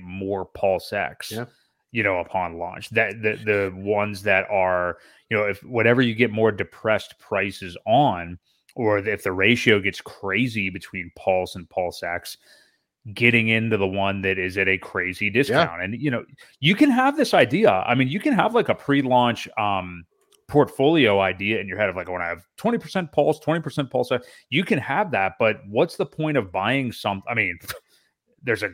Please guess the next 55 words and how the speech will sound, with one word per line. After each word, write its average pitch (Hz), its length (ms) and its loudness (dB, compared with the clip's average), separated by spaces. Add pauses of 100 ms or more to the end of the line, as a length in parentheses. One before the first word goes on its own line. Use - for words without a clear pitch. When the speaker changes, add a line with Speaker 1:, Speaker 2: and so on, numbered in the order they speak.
(120)
Speaker 1:
a 101 140 0
huge 120 360 0
point 101 240 -2
in 90 100 -6
buying 90 260 -2
any 98 140 0
of 87 80 -4
this 82 140 -12
stuff - 260 -4
so 87 180 -8
early. 87 280 -12
Let's 87 200 -12
not 87 140 -10
kid 98 140 -4
ourselves. 87 420 -8
But 110 400 4
Speaker 2:
Right, 110 260 2
Speaker 1:
why 110 180 4
Speaker 2:
right. 135 60 8
Speaker 1:
not 131 220 6
buy 120 160 6
the 107 120 -4
thing 101 280 -6
that 95 100 -6
is 92 140 -12
more 92 160 -8
depressed? - 720 -10 (140)
What - 0 -
do 160 80 -2
Speaker 2:
Yeah. 180 80 4
Speaker 1:
you 90 40 -4
think 90 140 -12
about 85 220 -14
that? - 180 -14 (280)
Speaker 2:
Yeah, 208 180 6
pick - 260 2
up 120 140 4
what's 135 180 2
on 131 140 2
sale. - 520 0
I 110 60 -2
mean, 107 260 6 (540)
<laughs> - 380 -18
just 117 200 -6
keep 113 240 -2
an 135 120 4
eye 101 180 6
out 101 240 4
for, 101 420 2
for 101 260 -2
the, 87 420 0 (340)
the 95 100 0
prices 101 640 -2
and 90 140 -6
how 92 540 -2